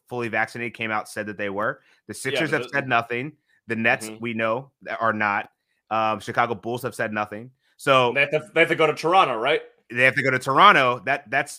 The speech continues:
Speaker 1: that's gonna have huge implications on the Eastern Conference. So, um, back to your original question, I would buy, buy Jokic shares right now bef-, while it's still plus money. Um, there's some books to where it is. I would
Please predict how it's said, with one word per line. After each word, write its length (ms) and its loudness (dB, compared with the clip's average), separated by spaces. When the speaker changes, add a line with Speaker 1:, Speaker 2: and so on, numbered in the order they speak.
Speaker 1:
that's 180 -4
gonna 140 -6
have 180 -2
huge 160 -10
implications 580 -8
on 100 -6
the 60 -10
Eastern 220 -12
Conference. 400 -8
So, 320 -8
um, 480 -4
back 240 -2
to 60 -14
your 80 -6
original 260 -10
question, 480 -10
I 140 -2
would 200 -6
buy, 520 -2
buy 200 -2
Jokic 340 -10
shares 360 -10
right 220 -6
now 260 -6
bef-, 160 -12
while 340 -6
it's 120 -16
still 180 -10
plus 320 -16
money. 400 -10
Um, 680 -8
there's 180 -10
some 180 -8
books 180 -10
to 60 -12
where 100 -4
it 80 -6
is. 160 -6
I 80 -6
would 100 -10